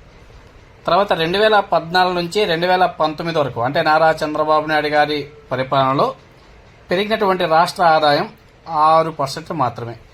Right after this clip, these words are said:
ఆరు శాతం. తర్వాత రెండు వేల పంతొమ్మిది నుంచి రెండు వేల ఇరవై మూడు వరకు, అంటే జగన్మోహన్ రెడ్డి గారు హయాంలో పెరిగినటువంటి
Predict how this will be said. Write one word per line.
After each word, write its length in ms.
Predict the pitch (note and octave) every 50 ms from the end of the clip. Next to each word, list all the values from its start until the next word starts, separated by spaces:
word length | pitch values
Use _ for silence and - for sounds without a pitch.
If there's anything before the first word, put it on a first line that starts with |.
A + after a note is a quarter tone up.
| - C#3+ C3+ C#3
ఆరు 180 | D3 D3+ D3 C#3 -
శాతం. 260 | C3 B2 A#2+ - G#2 - - - - _ - - - _ _ - - - - - - - - - - - - - -
తర్వాత 300 | E3 F3+ G#3 A3+ A3+ - E3+ D3+ F#3+ - - - - - - - _ - D3+
రెండు 160 | C3+ C#3+ F#3 A3
వేల 140 | A#3+ A#3+ G#3+ G#3+ -
పంతొమ్మిది 380 | F3+ F3 F#3+ A3+ A3 A3 A3 G3+
నుంచి 240 | F#3+ F#3 E3+ A#3 B3 C4+ C4 - - D#3 E3
రెండు 160 | E3+ G3 G#3+ A3
వేల 160 | A3+ A3 G#3+ G3+ F3 D3+
ఇరవై 220 | D#3+ F3 F#3+ G3+ G3 G3
మూడు 140 | G3 F#3 F#3 F3+
వరకు, 180 | E3+ F3+ E3 D3 C3+
అంటే 140 | C#3+ F3 G3 D#3+
జగన్మోహన్ 480 | D#3 D#3 E3+ F#3 F#3 F3+ F3 E3+ F3 E3+
రెడ్డి 160 | E3+ D#3+ E3 D#3+ E3+
గారు 160 | E3 E3 E3 D#3 - - - - - -
హయాంలో 420 | - C3+ C#3 C#3+ C#3 C#3 C3+ B2 A#2+ - - - - - - - - - - - - - - - - -
పెరిగినటువంటి 500 | D#3 E3+ F#3+ G3 F#3 G3+ F#3 F3+ F3+